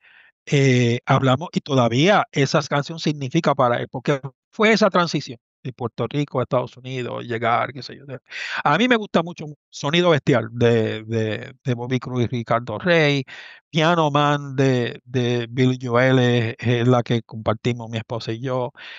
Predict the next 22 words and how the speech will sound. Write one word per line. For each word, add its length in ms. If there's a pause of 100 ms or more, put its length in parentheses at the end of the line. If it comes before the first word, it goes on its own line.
(180)
Y 160
entonces 480
hay 180
nuevas, 400 (220)
eh, 500
de, 320
de 160
Javier 320
y, 140
y 180
de 140
Gabriela, 600
a, 300
algunas, 540 (640)
eh, 420
eh, 300 (100)
hasta 320
reggaetoneros 800
está 260
en 140
mi 80
catálogo. 540